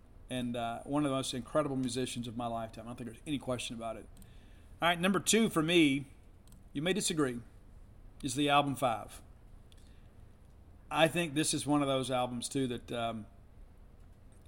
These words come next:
you can just let it play. Uh, I Belong to You is an absolutely amazing love song.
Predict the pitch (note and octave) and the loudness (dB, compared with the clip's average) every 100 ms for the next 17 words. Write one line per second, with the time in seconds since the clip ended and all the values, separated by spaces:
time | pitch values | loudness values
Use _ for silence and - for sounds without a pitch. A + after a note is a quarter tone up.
0 | - - - - D3 D#3 D3 C#3+ D3 B2+ | -20 -20 -18 -2 0 0 0 2 2 2
1 | A#2 C3 B2+ - - - - - - - | 2 2 2 0 -14 -20 -20 -20 -20 -20
2 | - - - B2+ B2 A#2+ B2+ C#3+ D#3+ D3+ | -20 -20 -12 -4 -2 -2 0 2 4 4
3 | D3+ D#3 D3 C3 C#3+ D3 D3 C3+ B2+ B2 | 4 4 0 0 2 4 2 -2 -6 -6
4 | A#2 - C#3 C#3+ - C#3 B2 A#2+ A2 B2 | -8 -4 0 0 0 -2 -2 -4 -4 -4
5 | B2+ C#3 D3+ D3 A#2+ A2+ A#2 A#2 - A2+ | -2 2 4 4 2 -4 -6 -6 -6 -8
6 | G#2+ A#2+ | -8 -12